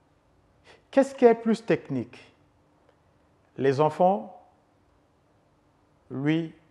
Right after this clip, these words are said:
répondirent qu'il s'agit de la ruche.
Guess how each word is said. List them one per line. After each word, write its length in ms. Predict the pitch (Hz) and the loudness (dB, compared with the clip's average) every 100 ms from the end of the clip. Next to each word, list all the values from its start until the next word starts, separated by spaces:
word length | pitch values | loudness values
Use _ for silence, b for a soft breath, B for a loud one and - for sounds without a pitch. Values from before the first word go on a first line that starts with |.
| _ _ _ _ _ _ _ _ _ _ _ | _ _ _ _ _ _ _ _ _ _ _
répondirent 500 | - 147 143 123 113 104 - _ _ _ _ _ _ _ _ _ _ _ _ _ _ _ _ - - | -6 -2 -2 -4 -8 -16 -20 _ _ _ _ _ _ _ _ _ _ _ _ _ _ _ _ -20 -4
qu'il 200 | 180 165 | -2 0
s'agit 540 | - 147 135 135 151 - _ _ - | 2 2 2 -6 -8 -12 _ _ -20
de 200 | 120 143 | -2 0
la 180 | 123 117 | 2 -2
ruche. 500 | 113 - - - | -6 -14 -18 -20